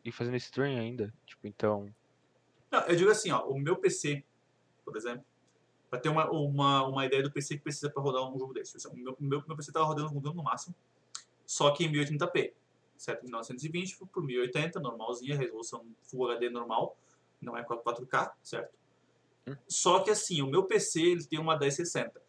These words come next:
Speaker 2: A placa de vídeo dele, que é me-, me-, melhorzinha, certo? Mas a, a, a própria placa de vídeo já é de uns três, quatro anos atrás.
Speaker 1: Tá.
Speaker 2: O resto inteiro do meu P C é de dois mil e treze, acho que é.
Speaker 1: Nossa,
Speaker 2: Certo?
Speaker 1: então
Speaker 2: Então... o meu P C tem já sete, oito anos,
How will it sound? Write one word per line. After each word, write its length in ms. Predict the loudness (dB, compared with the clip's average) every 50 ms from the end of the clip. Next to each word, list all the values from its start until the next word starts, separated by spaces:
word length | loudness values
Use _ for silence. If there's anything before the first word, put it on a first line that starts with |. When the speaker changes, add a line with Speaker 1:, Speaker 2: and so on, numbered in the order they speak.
| _ _ _ _ _ _ _ _ _ _ _ -6 -2
Speaker 2:
A 100 | 0 0 2
placa 340 | 6 8 8 8 8 4 4
de 120 | 4 4
vídeo 420 | 4 2 0 0 0 -2 -2 -4 0
dele, 500 | 2 4 6 6 6 6 4 2 -2 -6 _ _ _
que 100 | 0 2
é 60 | 2 4
me-, 220 | 4 2 0 0
me-, 200 | 0 -2 -2 -2 -6 -8 -6
melhorzinha, 460 | -4 -2 -2 -2 0 -2 -2 -4 -6 -8 _ _ _ _ _ _ _ _ _ _ _ _ _ _
certo? 300 | -6 -4 -4 -4 -4 -4
Mas 180 | -4 -2 4 6
a, 100 | 6 8
a, 120 | 8 6
a 280 | 4 2 2 2 2 4
própria 340 | 6 6 6 6 6 4 4
placa 300 | 4 4 4 4 4 2
de 120 | 0 0
vídeo 180 | 0 0 0 2
já 140 | 2 2
é 60 | 2 2
de 60 | 0
uns 140 | -2 -2 -2
três, 220 | -2 -2 0 0
quatro 240 | 0 -2 -2 0 -2
anos 120 | -2 -2 0
atrás. 400 | 0 -2 -2 -4 -8 -14 -16 _ _ _ _ _ _ _ _ _ _ _ _ _ _ _ 2
Speaker 1:
Tá. 380 | 4 6 8 8 6 4 2 -4 _ _ _ _ _
Speaker 2:
O 80 | -4 2
resto 340 | 4 6 6 6 6 2 -2
inteiro 300 | 0 6 8 10 10 10
do 80 | 8
meu 140 | 4 2 2
P 120 | 2 2 0
C 340 | 4 6 8 8 8 8 6
é 40 | 2
de 80 | 0
dois 160 | 0 0 0
mil 160 | 0 0 -2 -2
e 80 | -4 _ _ _
treze, 420 | -2 0 2 2 2 2 0 -2 -4
acho 200 | -4 -6 -6 -6
que 100 | -4 -4
é. 140 | -4 -6 -10 _ _ _ _ _ _ _ _ _ _ _ 4
Speaker 1:
Nossa, 520 | 6 8 8 8 8 6 2 -2 -4 -4 -6
Speaker 2:
Certo? 180 | -6 -6 0
Speaker 1:
então 140 | 2 4 4
Speaker 2:
Então... 220 | 4 4 2 2 2
o 40 | 4
meu 220 | 8 8 10 10
P 100 | 10 10
C 160 | 8 8 6
tem 240 | 4 4 0 0 2
já 160 | 4 4 4
sete, 400 | 4 4 4 4 4 4 6 6
oito 300 | 6 6 6 4 2 2
anos, 240 | 2 2 0 -2 -4